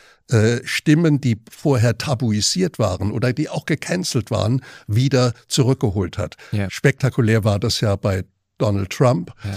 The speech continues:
Speaker 2: Ja.
Speaker 1: äh, und ähnlichen Figuren, die bei Twitter gar nicht mehr auftreten konnten oder auftreten durften, äh, die dann aber letztlich wieder zurückgeholt wurden. Und, äh, damit war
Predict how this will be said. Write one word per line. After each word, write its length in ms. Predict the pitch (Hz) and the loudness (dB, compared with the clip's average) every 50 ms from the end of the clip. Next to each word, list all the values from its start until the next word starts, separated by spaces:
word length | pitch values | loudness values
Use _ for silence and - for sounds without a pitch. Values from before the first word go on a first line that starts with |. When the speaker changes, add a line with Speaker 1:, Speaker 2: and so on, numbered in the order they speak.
| - - - | -12 -10 -4
Speaker 2:
Ja. 180 | - 123 110 | 0 0 2
Speaker 1:
äh, 20 | 117 | 2
und 300 | - - 113 110 - - - | 2 0 0 -2 -2 -4 -6
ähnlichen 540 | - 170 120 120 131 135 139 135 - 156 131 | -2 0 2 4 4 2 0 0 -2 -2 -4
Figuren, 720 | - - 143 - - 135 127 131 131 120 127 127 123 113 | -2 -2 -4 -2 0 0 2 2 0 0 0 0 -2 -2
die 440 | - - 117 110 104 104 104 107 104 | -2 -2 -2 -2 -2 0 0 0 -2
bei 320 | 101 _ - 98 92 98 | -2 _ -2 0 0 -2
Twitter 440 | - - - - 117 110 - 120 107 | -2 -4 -4 -4 -2 -2 0 -2 -2
gar 200 | 98 - 101 101 | -2 -2 -4 -4
nicht 200 | 104 104 - - | -4 -4 -2 -2
mehr 120 | 113 101 92 | -2 -2 0
auftreten 560 | 107 107 - - - - 98 - - 104 - | -2 -4 -4 -6 -8 -8 -6 -6 -6 -8 -4
konnten 420 | - - 160 175 - - - 139 | -2 -2 -2 -2 -2 0 0 0
oder 240 | 117 98 92 110 117 | 2 2 0 -2 -2
auftreten 500 | 110 107 104 - - - 113 - 113 101 | -4 -4 -6 -6 -6 -6 -4 -4 -4 -4
durften, 420 | 107 110 117 120 - - 131 135 - - - - - - - - | -2 -2 -4 -4 -4 -4 -4 -4 -6 -10 -20 -20 -20 -20 -8 -2
äh, 180 | - 117 110 | 0 0 2
die 140 | 104 131 120 | 2 0 0
dann 200 | - 127 120 127 | 0 0 0 0
aber 200 | - 110 104 113 | 0 0 0 0
letztlich 460 | 104 104 117 117 - - 127 117 - | 0 0 -2 -2 -4 -4 -4 -4 -2
wieder 180 | 135 110 113 - | -2 -2 0 0
zurückgeholt 840 | - 117 104 135 165 - 113 90 98 98 87 95 - - - - - | 0 2 2 2 2 2 0 0 0 0 -2 -4 -6 -8 -12 -16 -14
wurden. 580 | 147 107 104 107 104 104 101 107 - 165 196 - - - - - - - _ _ _ | -14 -8 -4 0 0 2 2 0 0 -2 -4 -6 -10 -20 -20 -20 -20 -20 _ _ _
Und, 480 | - 139 110 107 110 107 107 - - | 0 2 4 4 4 2 -2 -4 -2
äh, 240 | 123 110 107 107 107 104 - | 0 2 2 2 2 0 0
damit 600 | - 110 110 123 139 143 139 131 - - - 117 | 0 2 4 4 2 2 0 -2 -6 -10 -4 -2
war 440 | 110 104 104 113 113 120 123 135 | 0 2 2 2 2 0 -2 -4